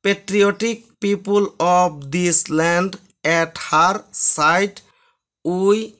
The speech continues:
strive to make his dreams for our motherland come true। এই তো ইতিমধ্যেই ষষ্ঠ শ্রেণীর বিশতম সপ্তাহের অ্যাসাইনমেন্ট সমাপ্ত হয়েছে। আশা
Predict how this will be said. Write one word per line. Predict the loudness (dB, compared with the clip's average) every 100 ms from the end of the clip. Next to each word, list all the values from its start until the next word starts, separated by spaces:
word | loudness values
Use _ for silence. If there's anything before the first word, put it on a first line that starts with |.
| _ -8
strive | -6 -2 0 2 2 0 -4 -10
to | -6 -2 -2
make | -2 -2 -2 -4 -6
his | -6 0 0 0 -4
dreams | -4 -2 0 0 -2 -4 _ _ -8
for | -2 0 0 -2 -2
our | 0 2 2 0 -2 _ -2
motherland | -2 0 0 2 0 -2 -6 -20 _ _ _
come | 0 2 2 -2 -14 _ -8
true। | -6 -6 -10 _ _ -20 -20 _ -6
এই | -2
তো | -4 -4 _ _ _ _ _ -6
ইতিমধ্যেই | -4 -4 -2 -2 -2 -4 -12 -20 _ -6
ষষ্ঠ | -4 -4 -6 -6
শ্রেণীর | -4 -4 -4 -8 -18 _ -20 _ -8
বিশতম | -6 -2 -2 -2
সপ্তাহের | -6 -2 0 0
অ্যাসাইনমেন্ট | -2 -4 -2 -2
সমাপ্ত | -4 -4 -4 -6
হয়েছে। | -4 -6
আশা | -8